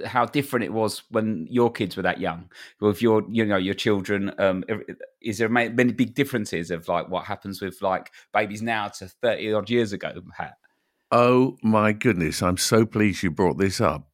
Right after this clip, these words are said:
Speaker 2: Apparently, babies can't have water till they're about thirty-seven now,
Speaker 1: <laughs>
Speaker 2: and, and, and you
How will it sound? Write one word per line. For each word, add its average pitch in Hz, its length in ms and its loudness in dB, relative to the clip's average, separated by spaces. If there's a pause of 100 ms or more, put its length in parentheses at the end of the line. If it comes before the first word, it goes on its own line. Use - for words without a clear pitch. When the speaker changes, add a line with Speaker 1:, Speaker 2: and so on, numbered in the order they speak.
Speaker 2:
Apparently, 101 800 0 (400)
babies 127 520 0
can't 127 300 0
have 131 160 2
water 120 440 4
till 95 200 0
they're 95 140 4
about 92 360 2
thirty-seven 117 880 2
now, 71 320 -4 (120)
Speaker 1:
<laughs> - 360 4
Speaker 2:
and, 110 280 2 (680)
and, 127 300 2 (200)
and 120 140 0
you 117 160 2